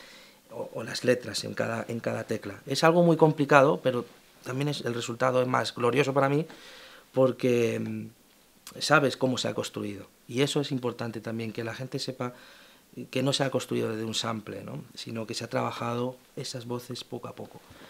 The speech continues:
Sansara tiene ese significado espiritual, porque sin darme cuenta estaba creando algo del ciclo de la vida. O sea, yo estaba creando karma y, y esto me enlaza a, a, a, a lo que estaba sucediendo, las pandemias, las guerras,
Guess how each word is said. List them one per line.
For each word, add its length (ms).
Sansara 600
tiene 460
ese 280
significado 600
espiritual, 680
porque 300
sin 380
darme 220
cuenta 420
estaba 340
creando 420
algo 280
del 200
ciclo 300
de 80
la 120
vida. 260
O 60
sea, 80
yo 60
estaba 280
creando 440
karma 460
y, 240
y 140
esto 180
me 80
enlaza 500
a, 160
a, 260
a, 340
a 80
lo 80
que 80
estaba 200
sucediendo, 480
las 140
pandemias, 500
las 120
guerras, 400